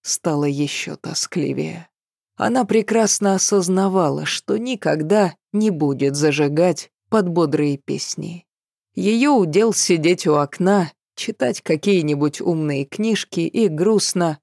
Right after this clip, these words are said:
смотреть в одну точку. Может быть, ещё она будет включать телевизор, чтобы вечером посмотреть сериал про следователей. Возможно,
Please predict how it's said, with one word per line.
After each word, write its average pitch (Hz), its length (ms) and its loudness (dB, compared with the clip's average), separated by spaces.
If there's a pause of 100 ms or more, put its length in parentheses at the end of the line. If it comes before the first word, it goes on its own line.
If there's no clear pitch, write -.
смотреть 190 640 0
в 147 60 -2
одну 147 320 0
точку. 165 680 -8 (600)
Может 226 360 -2
быть, 202 440 -2
ещё 180 540 -2
она 151 300 0
будет 147 380 0
включать 170 560 -2
телевизор, 135 640 -2
чтобы 143 460 -2
вечером 151 580 -2 (180)
посмотреть 208 680 -2
сериал 175 500 2
про 143 220 -6
следователей. 143 1120 -4 (640)
Возможно, 226 960 0